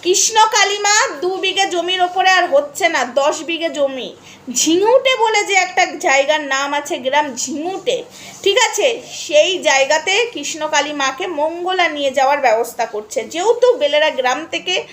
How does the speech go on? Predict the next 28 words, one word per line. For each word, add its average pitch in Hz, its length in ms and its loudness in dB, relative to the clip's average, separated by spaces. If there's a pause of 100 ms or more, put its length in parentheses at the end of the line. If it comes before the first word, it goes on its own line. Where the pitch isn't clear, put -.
(360)
ওই 311 160 2
যে 302 120 0
দেবত্ব 320 440 2
সম্পত্তি, 320 800 -4 (180)
যেখানে 294 460 -2
দলিলই 302 480 2
ঠিক 381 300 -2
নেই, 302 400 -2 (300)
তো 262 120 6
যাই 302 320 2
হোক, 262 100 4 (100)
এইসব 285 300 -4
বিষয় 277 280 -4
নিয়ে 277 100 -4
আমি 262 100 -6
এখানে 262 220 -6
বলতে 240 480 -2
চাই 370 360 2
না, 427 320 -2 (180)
বলবো 247 400 2
না। 196 260 -4
যা 254 200 2
বলার 320 340 0
তো 330 80 -2
ওই 349 100 -2
যে 453 120 0
খেলা 339 300 2
হবে। 330 300 0